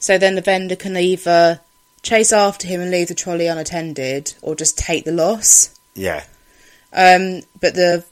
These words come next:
Speaker 1: hot dog vendor runs after
Speaker 2: He gives
Speaker 1: him.
Speaker 2: chase then,
Speaker 1: Yeah,
Speaker 2: yeah.
Speaker 1: so they, like, basically running for ages. So the other three kids go down and they, like, help themselves to food. Then they decide stupidly to take the trolley just to move it, so it confuses him. Um,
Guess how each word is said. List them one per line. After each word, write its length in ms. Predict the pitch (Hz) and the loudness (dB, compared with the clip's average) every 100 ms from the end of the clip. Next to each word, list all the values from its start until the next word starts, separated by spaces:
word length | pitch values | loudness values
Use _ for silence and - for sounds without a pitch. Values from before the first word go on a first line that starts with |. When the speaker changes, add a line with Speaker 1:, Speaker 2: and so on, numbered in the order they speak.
| - | -6
Speaker 1:
hot 180 | 190 - | -4 0
dog 180 | 185 165 | 0 0
vendor 320 | 165 165 160 | -2 -2 2
runs 500 | 175 170 170 160 - _ _ _ _ | 4 4 4 0 0 _ _ _ _
after 360 | 170 185 - - | 2 2 0 -4
Speaker 2:
He 40 | 160 | 0
gives 160 | 135 | 2
Speaker 1:
him. 80 | 135 | 0
Speaker 2:
chase 200 | 151 - | -4 -10
then, 140 | - | -6
Speaker 1:
Yeah, 200 | 165 107 | 0 0
Speaker 2:
yeah. 60 | 73 | 0
Speaker 1:
so 160 | - 180 | -4 0
they, 160 | 185 | 2
like, 220 | 190 156 | 4 2
basically 800 | - 185 - - 170 160 151 - - _ _ _ _ - - - - - | 4 4 2 0 0 2 2 -2 -8 _ _ _ _ -20 -20 -20 -20 -2
running 260 | 190 180 170 | 2 2 0
for 160 | 190 | 4
ages. 680 | 202 202 180 196 190 190 190 | 6 6 6 4 6 6 4
So 120 | 190 | 2
the 100 | 185 | 2
other 160 | 185 180 | 2 0
three 240 | - 185 | -4 -2
kids 300 | 190 190 170 - | -2 -2 -2 0
go 180 | 175 | 0
down 440 | 170 165 160 160 160 | 2 0 2 -2 -2
and 80 | 160 | -2
they, 120 | 160 | 0
like, 180 | 160 - | -2 -2
help 160 | 185 | -4
themselves 340 | 180 - 165 - | -4 -6 -6 -8
to 60 | |
food. 320 | - 180 160 156 | -6 0 0 0
Then 100 | 170 | -2
they 60 | |
decide 600 | 156 151 165 156 156 156 - - | -4 -2 0 0 0 -2 -10 -8
stupidly 640 | - 175 160 151 156 160 | -4 -4 -4 -2 0 0
to 100 | 151 | 0
take 260 | - 160 - | -2 -2 -2
the 60 | |
trolley 560 | 156 170 151 156 156 156 _ _ - - - _ - | -6 -2 0 2 0 -4 _ _ -20 -20 -20 _ -6
just 200 | 165 - | -2 -2
to 80 | 180 | 2
move 320 | 180 175 165 | 8 8 8
it, 140 | 156 160 | 6 4
so 80 | |
it 140 | 180 185 | 2 0
confuses 520 | 180 - 175 160 151 | -4 0 0 0 2
him. 300 | 151 147 165 - _ - - _ - | 2 2 -2 -10 _ -20 -20 _ 0
Um, 360 | 175 170 170 | 4 6 4